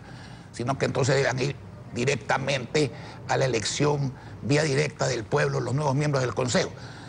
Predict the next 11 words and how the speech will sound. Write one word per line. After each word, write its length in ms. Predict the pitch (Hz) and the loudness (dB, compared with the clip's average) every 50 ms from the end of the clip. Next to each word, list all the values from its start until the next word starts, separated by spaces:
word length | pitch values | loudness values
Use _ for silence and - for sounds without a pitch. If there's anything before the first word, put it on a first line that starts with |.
| - - | -10 -4
Si 120 | - 123 | -2 -2
están 260 | 113 - - 175 185 | 0 2 0 0 0
cambiándolo 680 | - 175 170 165 165 156 170 185 185 180 170 170 160 156 | 2 0 2 2 2 4 4 4 4 4 4 4 4 4
momentáneamente 1080 | 147 147 139 143 135 131 120 - 170 175 180 180 175 170 180 190 185 175 156 - - 156 | 2 2 2 2 0 0 0 0 0 2 2 4 4 4 4 4 4 2 2 2 2 2
es 60 | 143 | 2
para 260 | - 143 135 127 - | 2 2 0 0 2
que 80 | - 165 | 2 2
esos 240 | 151 - 170 147 | 2 2 2 2
transitorios 720 | - - 151 151 143 - - 135 110 - 170 165 160 147 | 2 2 2 2 2 0 -2 -2 0 2 2 4 4 4
hagan 260 | 143 156 156 139 147 180 | 4 4 2 2 2 2
algo. 280 | 185 160 139 131 107 | 2 2 2 -2 -4